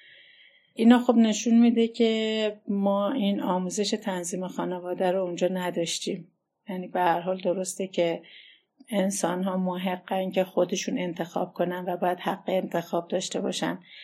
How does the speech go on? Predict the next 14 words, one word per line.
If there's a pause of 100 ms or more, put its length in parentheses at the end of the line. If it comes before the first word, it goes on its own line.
(260)
ولی
اینکه
ما
بتونیم
که
آموزش‌های
لازم
رو
به
اونا
در
این
زمینه
بدیم